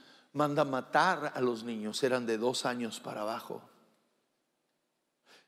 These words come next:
Estos hombres hicieron una inversión de su tiempo en la búsqueda por Jesús. Amigo, amiga, que tú y yo hagamos una inversión en nuestra vida de tiempo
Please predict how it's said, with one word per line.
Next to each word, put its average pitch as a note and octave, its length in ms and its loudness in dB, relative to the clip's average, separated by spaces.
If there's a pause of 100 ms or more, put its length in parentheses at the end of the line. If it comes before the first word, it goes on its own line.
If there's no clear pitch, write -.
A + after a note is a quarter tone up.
(720)
Estos - 460 -2
hombres E3 540 2
hicieron E3+ 480 0
una F#3 160 0
inversión E3+ 680 -2
de C#3+ 140 0
su - 220 -2
tiempo F#3 680 -2
en A2+ 160 -6
la A2 80 -6
búsqueda A#2+ 580 -4
por A2 240 -6
Jesús. - 680 -8
Amigo, F3 340 -2
amiga, F3 380 0 (680)
que - 140 0
tú G#3+ 260 0
y F#3+ 60 4
yo D3 320 4 (1040)
hagamos E3 480 0
una F3 140 0
inversión D3+ 640 -2
en C#3 100 -4
nuestra C3 380 -2
vida D3 260 2
de A#2+ 140 2
tiempo A#3 560 -2